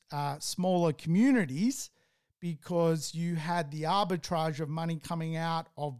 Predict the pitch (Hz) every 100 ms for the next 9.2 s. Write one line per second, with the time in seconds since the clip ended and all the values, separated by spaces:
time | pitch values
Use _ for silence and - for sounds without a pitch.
0 | - 202 196 165 - 185 247 359 - -
1 | _ _ _ _ - 165 170 175 170 165
2 | 151 160 185 175 151 - 190 247 - 359
3 | 330 - _ _ _ _ _ 151 185 185
4 | 190 185 160 151 151 185 180 - 165 196
5 | 226 185 185 143 - 170 202 190 185 151
6 | 165 151 165 165 151 - 170 165 165 170
7 | 160 - 156 139 170 160 147 156 156 -
8 | 160 190 269 - - 180 170 208 240 180
9 | 214 320